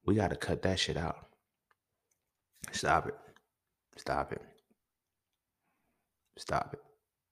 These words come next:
Stop it. You know, tap back into your creativity. I'm serious, like, one small thing at a time. Start taking your convenience back. Cut something out of your life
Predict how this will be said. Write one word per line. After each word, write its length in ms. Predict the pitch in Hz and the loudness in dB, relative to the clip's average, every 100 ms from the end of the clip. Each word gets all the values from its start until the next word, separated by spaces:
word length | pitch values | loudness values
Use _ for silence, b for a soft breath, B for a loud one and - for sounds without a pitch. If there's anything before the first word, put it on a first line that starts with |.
| _ _ _ _ _ - _ _ _ _ - | _ _ _ _ _ -20 _ _ _ _ -12
Stop 380 | - - - - | -10 -8 -10 -10
it. 100 | - - b b b _ _ _ | -14 -18 b b b _ _ _
You 100 | - | 0
know, 180 | 73 67 - | 2 0 0
tap 220 | - 82 | 4 8
back 180 | 85 85 | 8 8
into 200 | 82 87 | 6 6
your 120 | 82 | 6
creativity. 580 | - 82 76 87 80 - | 6 4 6 6 6 4
I'm 120 | 87 | 6
serious, 300 | 101 95 80 | 10 10 10
like, 200 | 64 - B B B | 6 2 B B B
one 180 | 98 120 | 12 12
small 360 | - 110 107 | 12 12 12
thing 260 | 104 98 92 | 12 10 8
at 80 | 85 | 6
a 20 | |
time. 300 | - 76 69 - - _ _ _ _ _ _ - - | 2 -2 -2 -6 -20 _ _ _ _ _ _ -14 0
Start 260 | - 101 | 6 6
taking 220 | 101 107 98 | 8 10 10
your 140 | 90 | 8
convenience 520 | 87 80 85 78 - | 6 4 4 2 -2
back. 300 | - 53 - - _ _ _ _ _ - - | -6 -10 -10 -18 _ _ _ _ _ -14 2
Cut 200 | - - | 6 8
something 340 | 135 123 107 | 8 10 10
out 140 | 104 98 | 12 10
of 80 | |
your 120 | 90 85 | 10 8
life 300 | 85 85 | 8 6